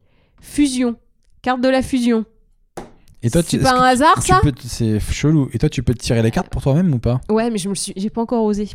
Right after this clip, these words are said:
Speaker 1: parce que je me dis, euh, bon.
Speaker 2: Tu t'influences pas quand tu te tires les cartes pour toi-même ? Y a pas un truc comme ça ?
Speaker 1: Bon, je pense pas. Euh, c'est... Et alors, en-, encore un truc, euh, chelou.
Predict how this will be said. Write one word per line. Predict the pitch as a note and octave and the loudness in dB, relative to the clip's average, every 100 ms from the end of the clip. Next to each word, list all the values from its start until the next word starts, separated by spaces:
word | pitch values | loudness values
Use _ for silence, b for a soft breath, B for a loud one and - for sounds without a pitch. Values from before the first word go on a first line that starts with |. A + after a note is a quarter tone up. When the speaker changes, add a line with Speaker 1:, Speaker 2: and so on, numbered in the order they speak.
| - | -8
Speaker 1:
parce | G3 | -6
que | - | -6
je | F#3+ | -6
me | G#3 | -6
dis, | A3+ A#3+ G#3 | -6 -6 -6
euh, | F3 | -6
bon. | F3 F#3+ F3 - - b b - | -8 -8 -10 -16 -20 b b -12
Speaker 2:
Tu | B2+ | -4
t'influences | B2+ B2+ B2+ A#2+ - | -2 -2 -2 -2 0
pas | F3+ | -2
quand | F#3 | 0
tu | D#3 C3 | -4 -4
te | |
tires | C3+ | 0
les | B2+ | 0
cartes | C3 - | -2 -6
pour | |
toi-même ? | A#2 B2+ D3+ | -4 0 0
Y | C3+ | 0
a | |
pas | - | -2
un | D3 | -4
truc | - | -4
comme | C3+ | -6
ça ? | C3 D#3 - - | -4 -6 -8 -12
Speaker 1:
Bon, | F#3+ G3 | -8 -8
je | - | -6
pense | G3+ - | -6 -4
pas. | - B3+ A3+ G3 | -4 -2 -2 -4
Euh, | G3 F#3+ | -4 -8
c'est... | - - G3+ - - | -10 -10 -10 -10 -6
Et | - | 0
alors, | G#3 - - | 0 0 -2
en-, | G3+ - | -4 -2
encore | G3+ G#3+ G#3 | -2 -2 -2
un | F#3+ | -2
truc, | G#3+ - | -4 -2
euh, | F3 E3 E3+ E3+ E3+ | 0 0 0 0 -2
chelou. | - G#3 C4+ | 2 4 2